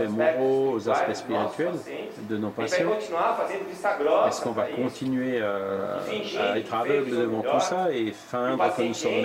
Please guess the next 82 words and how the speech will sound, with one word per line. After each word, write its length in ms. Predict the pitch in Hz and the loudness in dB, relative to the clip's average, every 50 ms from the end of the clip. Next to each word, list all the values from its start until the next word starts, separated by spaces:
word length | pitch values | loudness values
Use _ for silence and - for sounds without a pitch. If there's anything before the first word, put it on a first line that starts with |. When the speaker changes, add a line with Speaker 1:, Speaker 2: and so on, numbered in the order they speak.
| 117 | 2
Speaker 1:
no 20 | 131 151 | 2 0
Speaker 2:
meilleurs ? 120 | 165 175 | 0 0
Speaker 1:
seu 100 | 175 - | -2 -4
consultório 460 | 165 165 165 - - - 139 131 113 - | -6 -8 -8 -6 -4 -2 -2 0 -2 -4
e 40 | - | -8
sai 280 | - - 151 147 143 | -8 -4 -2 -2 -2
do 100 | 143 135 120 120 | -4 -6 -8 -6
Speaker 2:
Le 60 | - 113 | -4 -2
Speaker 1:
mesmo 120 | 107 110 | -2 0
Speaker 2:
patient 360 | - 123 117 - - 135 127 120 | 0 -2 -2 -2 -2 -2 -2 0
Speaker 1:
jeito? 140 | 104 95 | 0 0
Speaker 2:
rentre 360 | 113 127 131 131 120 - - 110 | 0 0 0 -2 -4 -4 -6 -4
dans, 120 | 110 113 101 - - - | -4 -4 -6 -8 -10 -8
dans 160 | 113 110 107 110 | -6 -4 -4 -4
notre 240 | 110 107 101 - 165 | -4 -4 -2 -2 -2
Speaker 1:
Foi 160 | 165 - 185 | 0 2 2
feito 240 | 208 - - - - | 2 4 2 0 0
um 40 | - | 0
Speaker 2:
cabinet 300 | - - 131 117 113 120 | 0 2 2 2 4 4
Speaker 1:
trabalho 340 | 127 147 160 - 175 - | 4 6 4 4 2 2
Speaker 2:
et 40 | 101 | 0
sort 420 | - - - 123 113 110 107 98 107 | -4 -4 -2 0 0 0 0 0 0
de 80 | 107 104 | 0 0
la 40 | |
Speaker 1:
no 80 | 104 101 | 0 0
Speaker 2:
même 160 | 107 110 110 | 0 -2 -2
Speaker 1:
Brasil, 80 | - - | -2 0
Speaker 2:
façon. 260 | - 127 127 - 196 | -2 -2 -2 -2 -4
Speaker 1:
no 80 | 196 143 | -4 -2
maior 380 | 151 151 151 160 170 175 - - | 0 0 2 2 2 2 2 0
pronto-socorro 560 | 202 208 240 247 - 220 202 190 - 160 160 - | 0 0 0 0 0 -4 -8 -8 -8 -6 -2 0
Speaker 2:
Il 60 | - | 0
y 20 | - | 0
a 40 | - | 0
un 40 | 107 | -2
Speaker 1:
do 20 | |
Speaker 2:
travail 320 | 101 - 107 117 120 123 123 117 | -4 -2 -2 0 2 4 2 2
qui 80 | - 123 | 2 0
a 20 | |
Speaker 1:
Brasil, 20 | 113 | -2
Speaker 2:
été 120 | - 113 | -2 -4
fait 160 | 110 - 123 | -6 -2 -2
au 60 | 110 107 | -4 -2
Brésil, 360 | 104 107 117 113 110 135 143 | -2 -2 -2 -2 -2 -2 -2
Speaker 1:
que 40 | 135 | -2
é 20 | |
o 20 | 123 120 | 0 0
Speaker 2:
dans 60 | 107 110 | 0 0
la 80 | 107 | 0
plus 80 | 101 - | -2 -2
Speaker 1:
pronto-socorro 440 | - 120 120 113 - 120 120 120 117 | 0 0 0 0 0 0 0 -2 0
do 40 | 113 | 0
Speaker 2:
grande, 40 | 107 | 2
Speaker 1:
Hospital 100 | 104 101 | 2 4
das 160 | 101 98 98 | 4 4 2
Speaker 2:
euh, 120 | 98 95 95 | 2 2 2
Speaker 1:
Clínicas 220 | 98 95 92 95 98 98 95 | 2 0 0 -2 -4 -4 -6
de 60 | - | -6
São 100 | - - - | -10 -8 -4
Speaker 2:
service 260 | - 110 101 113 110 107 | -4 -2 0 -2 -2 -2
Speaker 1:
Paulo. 120 | 113 101 | -2 -4
Speaker 2:
des 80 | 95 107 | -2 -2
urgences 400 | 113 104 101 110 127 131 127 - | -4 -4 -2 -4 -4 -4 -2 -4
Speaker 1:
A 40 | - | -2
pesquisa 260 | - 110 104 101 104 101 | -2 0 0 0 0 2
Speaker 2:
dans 60 | 101 - | 2 2
Speaker 1:
foi 80 | - 107 | 2 2
Speaker 2:
l'hôpital 280 | 104 - - - - 113 | 2 0 0 0 -2 -2
des 80 | 107 104 | -2 -2
Speaker 1:
feita 80 | 101 - | -2 -2
Speaker 2:
cliniques 300 | 117 110 113 117 - 113 | -2 -2 -2 -2 -2 -4
à 40 | |
São 180 | - - 110 104 | -6 -4 -4 0
Speaker 1:
qual 120 | - 185 | 2 2
Speaker 2:
Paulo, 120 | 202 - - | 4 4 4
Speaker 1:
era 40 | - | 4
o 220 | - - - - | 4 2 2 2
Speaker 2:
la 60 | 165 | 0
Speaker 1:
item 120 | - - - | 0 -2 -2
mais 80 | - | -2
Speaker 2:
recherche. 340 | - - 151 143 - - - | -2 0 0 0 0 -2 -4
Speaker 1:
frequente 720 | 214 208 - - - 151 151 - - - - - - - | -8 -8 -8 -6 -6 -4 -4 -4 -4 -6 -10 -12 -14 -16